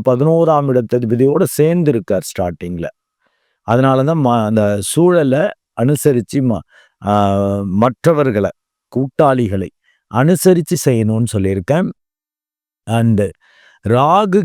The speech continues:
கேது மட்டும் உங்களுக்கு ஃபேவரபிளா இருக்கார். குரு பகவானும் மூணாம் இடத்துல மறையிறது.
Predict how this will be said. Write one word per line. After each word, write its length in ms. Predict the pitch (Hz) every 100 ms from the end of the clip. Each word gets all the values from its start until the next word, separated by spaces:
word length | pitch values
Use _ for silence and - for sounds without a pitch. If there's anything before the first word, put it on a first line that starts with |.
| 131
கேது 300 | 175 175 160
மட்டும் 340 | 135 135 180
உங்களுக்கு 420 | 180 131 123 110 131
ஃபேவரபிளா 540 | 123 117 123 117 117 120
இருக்கார். 380 | 98 87 98 - - 95
குரு 160 | 135
பகவானும் 600 | 156 160 147 135 139 156
மூணாம் 360 | 120 139 147 139
இடத்துல 340 | 113 101 110 104
மறையிறது. 500 | 110 113 110 98